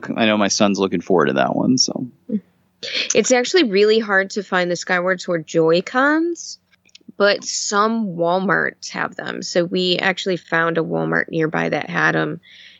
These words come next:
Speaker 2: and went and got a pair 'cause they're super hard to find anywhere online,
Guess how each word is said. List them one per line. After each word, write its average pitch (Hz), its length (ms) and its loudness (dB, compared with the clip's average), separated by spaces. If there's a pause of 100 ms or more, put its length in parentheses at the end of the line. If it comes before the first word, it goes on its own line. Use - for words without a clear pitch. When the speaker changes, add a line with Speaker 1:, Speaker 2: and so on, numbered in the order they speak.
(160)
Speaker 2:
and 180 220 4
went 165 220 2
and 165 160 -2
got 160 240 0
a 175 40 0
pair 151 440 0
'cause 160 300 -2
they're 165 220 4
super 170 960 0
hard 175 220 2
to 160 60 -2
find 202 420 0
anywhere 165 480 0
online, 160 680 -2